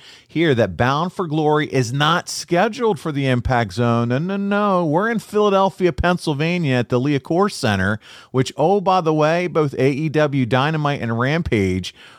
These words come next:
were in that building recently. How big is it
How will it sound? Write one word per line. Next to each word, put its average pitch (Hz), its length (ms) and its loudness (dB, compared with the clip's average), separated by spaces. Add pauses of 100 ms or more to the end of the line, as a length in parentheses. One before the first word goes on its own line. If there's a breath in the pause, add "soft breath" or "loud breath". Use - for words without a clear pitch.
(120 loud breath)
were 135 260 0
in 156 300 0
that 151 260 0
building 147 400 0
recently. 95 800 -2 (300 soft breath)
How 151 140 0
big 202 240 0
is 208 120 -4
it 196 100 0